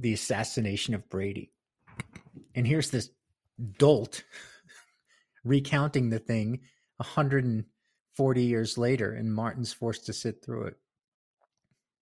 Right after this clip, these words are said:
Staring at the pictures, it was as if the men in them beckoned for Teebs to answer. Darlene, uh,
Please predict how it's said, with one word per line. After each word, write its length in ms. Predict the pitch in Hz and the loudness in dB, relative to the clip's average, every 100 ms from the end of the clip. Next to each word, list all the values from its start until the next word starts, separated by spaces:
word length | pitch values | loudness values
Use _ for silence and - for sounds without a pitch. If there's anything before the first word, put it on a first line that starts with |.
| _ _ _ _ _ _ _ _ _ _ _ _ _ _ _ _ - - | _ _ _ _ _ _ _ _ _ _ _ _ _ _ _ _ -20 -14
Staring 440 | - 165 156 190 | 0 4 6 4
at 80 | 175 | 2
the 80 | 135 | 0
pictures, 520 | 139 160 - 123 110 | 2 0 2 2 2
it 120 | 127 | -2
was 160 | 131 110 | -2 0
as 80 | 127 | 0
if 160 | 131 | -2
the 100 | - | -2
men 520 | 117 120 135 135 135 - _ _ _ | 0 0 2 0 -2 -10 _ _ _
in 200 | - 135 | -2 0
them 300 | 120 110 104 - | 2 -2 -4 -2
beckoned 440 | 117 - 131 117 | -2 0 -4 -2
for 100 | 110 | -6
Teebs 500 | - - 113 113 - | -8 -6 -4 -4 -6
to 160 | - - | -8 -8
answer. 540 | 98 107 - - - _ _ _ _ _ _ _ _ _ _ _ _ _ _ _ _ - _ _ _ _ _ _ _ | -8 -8 -10 -12 -16 _ _ _ _ _ _ _ _ _ _ _ _ _ _ _ _ -20 _ _ _ _ _ _ _
Darlene, 560 | 139 131 139 151 151 139 | 2 2 4 2 2 2
uh, 240 | 113 107 | 0 -2